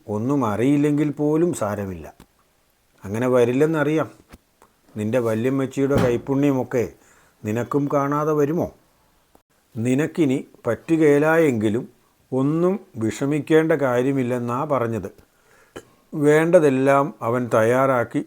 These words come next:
മുന്നിൽ കൊണ്ടുവച്ചു തരും. അതൊക്കെ ഞാൻ പറയണ്ടല്ലോ, നിനക്കും അവനെ അറിയാൻ മേലേ. അതൊക്കെ ഇപ്പോൾ ഒരാൾ കൂടെ വന്നു കഴിയുമ്പോൾ അന്നേരത്തെ സാഹചര്യത്തിനനുസരിച്ച് വേണ്ടതുപോലെ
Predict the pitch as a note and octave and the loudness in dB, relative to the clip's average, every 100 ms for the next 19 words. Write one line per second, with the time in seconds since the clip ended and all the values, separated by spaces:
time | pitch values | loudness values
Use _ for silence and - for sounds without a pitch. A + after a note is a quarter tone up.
0 | - A#2 B2+ C#3+ D3+ D3 A#2+ B2+ A2+ G#2 | -6 -4 -2 0 -2 -2 0 0 0 -2
1 | B2 G#2+ F2+ F2 _ _ _ _ _ _ | -4 -2 -4 -8 _ _ _ _ _ _
2 | _ _ _ - G#2 G#2 C3 C3 C3 D3+ | _ _ _ -10 -6 -2 0 0 -2 -2
3 | D3+ D3+ E3+ E3 D3+ G#2+ - - _ _ | 2 2 2 2 0 -2 -8 -20 _ _
4 | G2 G2+ G#2 - C3 C3 C3+ C#3+ D3 D3 | -12 -8 -8 -4 -4 -4 -4 -2 -2 2
5 | D#3+ D#3 B2+ A2 B2 D3 - _ _ _ | 0 0 -2 -2 -2 -2 -6 _ _ _
6 | _ _ _ _ _ C3 C#3 C#3 - - | _ _ _ _ _ -2 0 0 -2 0
7 | E3+ - C3+ - C3+ C3+ F#3+ - B2 C#3 | 0 0 -8 -2 0 2 0 -2 -2 0
8 | D3 E3 - B2+ C#3 E3+ C#3 A#2+ C3 B2 | 0 0 -2 -2 2 2 2 0 0 0
9 | G#2+ A2+ A2 A2 F2+ D#2 _ _ _ _ | 2 0 0 0 -2 -6 _ _ _ _
10 | A#2 B2 C#3+ D3 D3 - D3+ D3 B2+ A2+ | -6 -2 0 0 0 2 2 2 0 0
11 | A#2 B2+ C3 B2+ C3+ A2+ G#2+ G2+ A#2 A2+ | 0 0 0 0 -2 -2 -4 -4 -4 -4
12 | C#3 D#3+ - _ _ _ - G2+ A#2+ C#3 | -4 -8 -12 _ _ _ -8 -2 0 0
13 | D3 C#3+ A#2 A2 A2+ | 0 0 0 0 -2